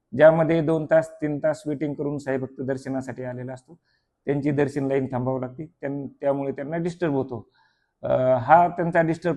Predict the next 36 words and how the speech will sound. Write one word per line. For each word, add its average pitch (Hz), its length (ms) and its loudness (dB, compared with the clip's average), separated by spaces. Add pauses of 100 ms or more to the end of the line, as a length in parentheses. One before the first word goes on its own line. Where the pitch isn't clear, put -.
टाळ-, 151 300 2 (100)
टाळण्यासाठी, 147 560 2
त्याचप्रमाणे 147 600 -4
त्यांचं 160 340 -2
दर्शन 175 320 -2
सुरळीतपणे 165 560 -2
व्हावं, 143 240 -2 (680)
त्याचप्रमाणे 156 600 6
जे 160 160 4
व्हीआयपी 143 460 2
आहेत, 143 220 0 (640)
अ, 131 180 -2 (120)
त्यांचं 175 340 4
बी 180 80 10
दर्शन 170 400 0
जे 156 100 2
आहे 143 180 0
ते 143 60 -8
सुरळीतपणे 139 600 -4
व्हावं 135 300 2 (480)
म्हणून 143 220 -2
साईबाबा 135 400 -2
संस्थाने 135 500 -6
जे 135 100 -2
आहे 135 100 0
तो 151 460 -10
ब्रेक 135 240 0
दर्शनची 135 440 -4
सुविधा 127 340 -6
जी 123 140 -6
आहे 127 80 -4
ती 123 140 -12
सुरू 127 220 -8
केलेली 120 340 -8
आहे. 127 160 -8 (540)
अ, - 100 -2